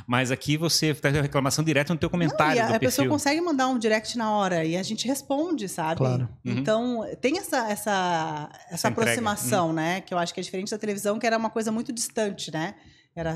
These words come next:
Speaker 2: as pessoas te enxerga-, às vezes te enxergavam até como uma entidade ali, né?
Speaker 1: <laughs>
Speaker 2: E no Instagram não, é uma coisa muito mais real. Então, acho que isso é, essa proximidade,
Speaker 1: E
Speaker 2: essa
Speaker 1: dá essa, e
Speaker 2: conexão
Speaker 1: dá
Speaker 2: é maior.
Speaker 1: satis-, e dá uma satisfação diferente o fato de, da entrega que acontece na televisão de uma entrega que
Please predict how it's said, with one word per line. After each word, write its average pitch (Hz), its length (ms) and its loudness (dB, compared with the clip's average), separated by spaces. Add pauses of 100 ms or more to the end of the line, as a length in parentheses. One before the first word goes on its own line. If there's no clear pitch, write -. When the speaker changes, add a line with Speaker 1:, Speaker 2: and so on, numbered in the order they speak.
Speaker 2:
as 165 80 -8
pessoas 196 340 -6
te 240 100 -4
enxerga-, 226 340 0
às 190 180 -4
vezes 214 220 -4
te - 100 -8
enxergavam 214 400 0
até 214 200 2
como 262 540 -2 (720)
uma 175 100 -2
entidade 202 560 0
ali, 175 260 0
né? 143 560 2
Speaker 1:
<laughs> - 40 -10
Speaker 2:
E 214 80 -2
no 240 80 2
Instagram 247 340 2
não, 302 160 2
é 277 40 2
uma 220 140 0
coisa 220 200 -2
muito 226 240 -6
mais 233 420 -2
real. 190 640 2 (520)
Então, 170 280 -8
acho 175 200 -6
que 196 100 -8
isso 196 140 -6
é, 196 40 -2 (140)
essa 190 280 -4
proximidade, 202 560 -2
Speaker 1:
E - 20 2
Speaker 2:
essa 147 40 2
Speaker 1:
dá 185 80 4
essa, 214 160 2
e 160 140 2
Speaker 2:
conexão 147 100 2
Speaker 1:
dá 175 80 4
Speaker 2:
é - 20 0
maior. 214 220 2
Speaker 1:
satis-, 156 180 -2
e 139 80 -2
dá 135 140 2
uma 170 100 0
satisfação 143 400 -2
diferente 139 460 -2
o 123 40 -2
fato 131 300 -2
de, 117 140 -4
da 110 200 -2
entrega 120 320 2
que - 60 -4
acontece 117 300 -2
na 110 40 -8
televisão 113 300 -4
de 131 60 -8
uma 120 100 -2
entrega 113 300 -4
que 117 100 -10